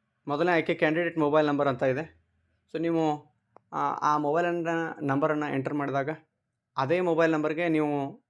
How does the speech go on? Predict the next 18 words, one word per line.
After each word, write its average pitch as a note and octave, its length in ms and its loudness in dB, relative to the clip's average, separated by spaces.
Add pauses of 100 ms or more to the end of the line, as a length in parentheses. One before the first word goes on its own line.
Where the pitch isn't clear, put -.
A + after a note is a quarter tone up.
(140)
ಆ, C3+ 240 0
ಒ C#3 160 2
ಟಿ C#3 160 0
ಪಿಯನ್ನು C#3 320 0
ಪಡಿತೀರಿ. C3+ 500 -2
ಆದ್ದರಿಂದ D3 380 -2 (840)
so, E3 40 -2 (500)
ಒ C#3+ 120 2
ಟಿ D3 140 2
ಪಿ F3 120 0
ನಿಮಗೆ D#3 360 2
ಯಾವ C3+ 180 4
ನಂಬರ್ಗೆ D3+ 320 0
ಬೇಕಾಗಿದೆ C#3 580 -4
ಆ C3+ 120 0
ನಂಬರನ್ನು C3+ 640 -4
ಕ್ಲಿಕ್ - 220 -10
ಮಾಡಬೇಕು. G2+ 360 -10